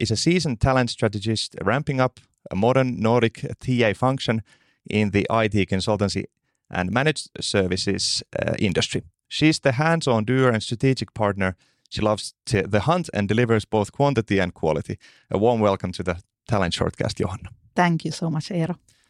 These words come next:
Speaker 2: Nice to be here.
Speaker 1: <laughs> Great, great. And sitting next to Johanna, we have Andrew, or Andy Kolokolnikov, Chief People Officer at Rive, formerly known as Codit dot I O. For nearly a decade, Andrew has been helping startups and high-growth tech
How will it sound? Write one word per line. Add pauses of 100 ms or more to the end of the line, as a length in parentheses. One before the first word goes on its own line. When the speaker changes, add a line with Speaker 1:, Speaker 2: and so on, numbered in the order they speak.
Speaker 2:
Nice
to
be
here. (180)
Speaker 1:
<laughs>
Great,
great. (220)
And (160)
sitting
next
to
Johanna,
we
have
Andrew,
or
Andy (120)
Kolokolnikov, (360)
Chief
People
Officer
at
Rive, (280)
formerly
known
as
Codit
dot
I
O. (580)
For
nearly
a
decade,
Andrew
has
been
helping
startups
and
high-growth
tech